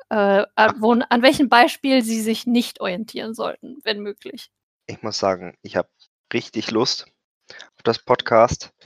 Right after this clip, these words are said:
Speaker 2: Ich habe dieses Mal hier eine kleine Tabelle zu Defenses. Die hatte ich tatsächlich schon berechnet, bevor überhaupt Ecki gesagt hatte, „Hey, wir könnten ja auch mal statt Quarterbacks Defenses machen.“ Da dachte ich mir, „Ja,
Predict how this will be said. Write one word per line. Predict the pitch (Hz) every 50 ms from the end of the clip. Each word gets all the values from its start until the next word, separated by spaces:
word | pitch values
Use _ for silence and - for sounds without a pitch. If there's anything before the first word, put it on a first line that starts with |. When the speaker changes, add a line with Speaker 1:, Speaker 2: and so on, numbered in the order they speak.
| _ _ _ _ _
Speaker 2:
Ich | -
habe | 110 113 107 107 107 104 104 110 - - - - - _ _ _ _ _
dieses | - 110 113 120 113 - -
Mal | 120 110 110 110 107
hier | 104 104 117 117 117 101
eine | 95 95 95
kleine | - - - 104 98 98 98 98
Tabelle | - - 113 98 87 95 98 101 101 101 98 92 _
zu | - - - - 101 98 95 92 92 95 98 92 -
Defenses. | 120 131 175 - - - 92 82 82 90 - - 98 120 220 - - - _ - - _ _ _ _ _ _
Die | 107 107
hatte | 214 - 143
ich | -
tatsächlich | - 127 - - 139 - - 131 - -
schon | - 135 120 117 120
berechnet, | 120 113 113 113 127 - - 139 127 123 120 - - _ _
bevor | 107 - - - - 123 151 170 170
überhaupt | - 120 123 123 120 113 107 107 113 117 117 110 _ _ - - _ _ - - - - - - _
Ecki | - 143 - - - 127
gesagt | 127 123 113 120 120 - - -
hatte, | - - 120
„Hey, | 101 95 139 185 220
wir | 113 104
könnten | _ - 101 98 98 - - 104 107
ja | 101 98 95
auch | 87 98 101
mal | 117 107 95
statt | - - 98 -
Quarterbacks | - - 107 - - 101 90 95 - - _
Defenses | - 151 - - 104 90 - - 90 -
machen.“ | - 90 92 -
Da | 101 98
dachte | - - _
ich | _
mir, | 101 95 95
„Ja, | 113